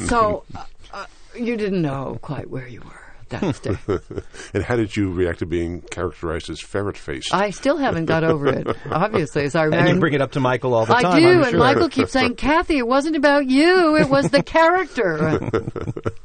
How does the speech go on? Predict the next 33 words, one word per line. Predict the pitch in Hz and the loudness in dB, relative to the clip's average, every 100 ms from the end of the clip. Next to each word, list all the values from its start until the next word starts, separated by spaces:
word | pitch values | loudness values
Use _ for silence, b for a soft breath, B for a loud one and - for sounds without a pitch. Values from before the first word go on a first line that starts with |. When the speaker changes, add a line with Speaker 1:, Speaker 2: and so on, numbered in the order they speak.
| - - - 110 - - - - 170 B B B B | -16 -18 -20 -20 -16 -16 -14 -16 -14 B B B B
Speaker 2:
Kind | - | -8
of | 82 | -6
a | 78 | -4
left-handed | 82 - 87 78 | -4 -2 -4 -4
compliment, | 76 92 110 80 | -4 -4 -4 -6
I | 73 | -4
guess. | 71 - | -4 -4
You | 190 | -2
Speaker 1:
Yes. | 220 196 196 175 | 0 0 -2 -6
Speaker 2:
played | - 98 | -2 0
it | 90 | 0
well. | 85 87 104 - | -2 -6 -8 -4
Yeah. | - 214 | -2 0
Speaker 1:
And, | 220 - | -2 -4
and, | 202 202 196 180 - | -2 0 -2 -6 -6
and | 190 202 | -4 -2
the | 196 - | -6 -4
other, | 254 311 - | -2 0 0
oh, | 247 | 0
Mississippi | 233 277 - 320 247 226 185 | 0 -2 -2 -2 -2 0 0
Moonshine. | 180 208 302 440 403 - 123 131 135 - | 0 2 0 0 -6 -4 -4 -4 -6 -6
Golly, | 214 262 247 | -2 0 0
I | 185 | -2
forgot. | - 208 190 | -2 -2 0
But | 202 - | -2 0
that, | 240 240 269 - b b b b | 0 0 0 -4 b b b b
we | 208 | -2
had | 226 233 | 0 0
a | 208 | 0
baby | 160 190 220 214 156 131 | 0 0 2 0 -2 -2
at | - | -4
that | 127 123 | -6 -6
time. | - 127 113 120 | -8 -10 -8 -12